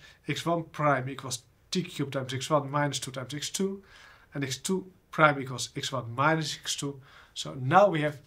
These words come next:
rewritten this in the form x prime equals, uh, a times x. Uh, now we have again a linear system of differential equations, and our vector g equals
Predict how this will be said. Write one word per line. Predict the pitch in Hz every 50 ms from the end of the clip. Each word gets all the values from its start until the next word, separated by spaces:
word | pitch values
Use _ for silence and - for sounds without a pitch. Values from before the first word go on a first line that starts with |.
| _ -
rewritten | 147 147 147 147 139 131 135 131 131
this | 131 135 135 -
in | 147
the | 131 127
form | - - - 143 131 127 127 - - - - _ _ _ _ -
x | 190 180 185
prime | - - - 151 147 143 143
equals, | 139 - - 82 - - - - - _ _ _ -
uh, | 127 123 117 113 113 113 - - _ _ _ _ _ -
a | 214 214 202
times | 202 165 147 143 143 - - - - _ -
x. | 160 151 147 - - - - - _ _ - - - - - _ _ -
Uh, | 156 143 131 131 131 131 - _ _ _ _ _ _ -
now | 165 185 185
we | 160 139
have | 127 127 - -
again | 131 127 143 156 175 165 160 160
a | 131 - - _ _ -
linear | 123 120 139 175 208 233 208
system | - - - - - 165 160
of | 139 -
differential | 143 127 - 143 139 127 - 151 165
equations, | 151 - 147 139 135 - 156 147 - - - - - - - _ _ _ -
and | - 220 208 180 165 160
our | - 147 135 123
vector | 120 - 165 156 160 - 131 131
g | 127 - 151 151 147 147 - -
equals | - - - - - -